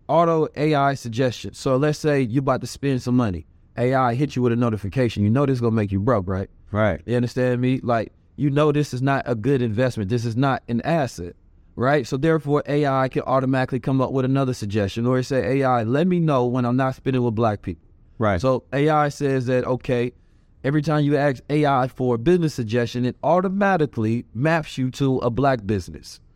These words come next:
Speaker 1: right? A plug-in on the website. So we create one of these, a plug-in on the website that automatically goes towards Black businesses when you look up something.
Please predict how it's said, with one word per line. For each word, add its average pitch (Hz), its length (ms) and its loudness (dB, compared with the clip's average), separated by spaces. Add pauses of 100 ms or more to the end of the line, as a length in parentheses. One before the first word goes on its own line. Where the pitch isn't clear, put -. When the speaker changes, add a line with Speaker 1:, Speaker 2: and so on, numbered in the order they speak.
(200)
Speaker 1:
right? 143 340 2 (540)
A 117 80 0
plug-in 151 720 2
on 143 440 0
the 139 160 2
website. 127 520 0
So 117 120 -4
we 143 140 0
create 147 280 0
one 135 220 2
of 123 80 0
these, 110 200 0
a 110 60 -4
plug-in 147 460 0
on 135 100 0
the 123 80 0
website 107 560 0
that 107 160 -2
automatically 123 640 0
goes 110 320 0
towards 107 280 0
Black 104 300 2
businesses 98 420 0
when 98 140 2
you 98 100 4
look 98 240 4
up 87 120 2
something. 71 340 -8